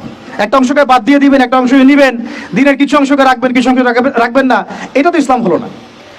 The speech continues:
যখন যেটা ইমপ্লিমেন্ট করার অবস্থা সৃষ্টি হবে, তখন সেটা করতে হবে, এটাই তো ইসলাম। আর আমরা দেখলাম যে কোন ভাষায় কথা বললে দাবি আদায় করা যায়। আর একটা ভাষা আছে বাংলাদেশে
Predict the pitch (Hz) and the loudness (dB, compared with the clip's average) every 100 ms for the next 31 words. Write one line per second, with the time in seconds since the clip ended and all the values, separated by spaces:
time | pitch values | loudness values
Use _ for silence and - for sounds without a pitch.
0 | - - - - 220 233 339 302 311 302 | -20 -20 -20 -6 -2 2 2 0 0 2
1 | 311 311 294 294 320 339 - - 233 294 | 2 0 0 2 2 0 -4 -2 0 0
2 | 294 339 302 262 262 302 277 262 277 302 | 0 0 0 2 2 2 0 0 0 0
3 | 349 349 262 202 208 285 370 359 285 175 | -2 0 0 2 0 0 0 0 -2 -4
4 | - - - - - - - - - - | -6 -12 -18 -20 -20 -20 -20 -20 -10 -2
5 | 220 262 240 254 220 320 370 302 254 254 | 0 2 0 2 2 0 2 2 2 2
6 | 240 262 311 320 277 254 294 277 254 269 | 0 2 2 2 0 2 0 0 0 0
7 | 262 269 294 226 226 240 220 226 233 233 | 0 0 0 0 0 0 2 0 2 0
8 | 185 139 - - - - - 466 - - | 0 -6 -10 -18 -20 -20 -14 -8 -6 -4
9 | - - - - - - 180 247 311 339 | -4 -2 0 2 2 0 0 0 0 0
10 | 294 277 311 269 254 233 220 220 208 220 | 0 0 2 0 0 0 0 0 0 0